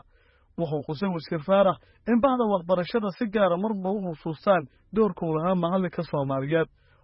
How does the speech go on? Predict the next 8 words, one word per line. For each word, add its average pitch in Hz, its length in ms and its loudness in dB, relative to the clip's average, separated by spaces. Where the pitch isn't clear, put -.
Wuxuu 156 260 0
xusay 147 260 0
macalinka 170 500 0
maanta 170 340 0
inaan 190 200 2
lagu 156 180 -6
qori 202 300 -2
doonin 156 360 2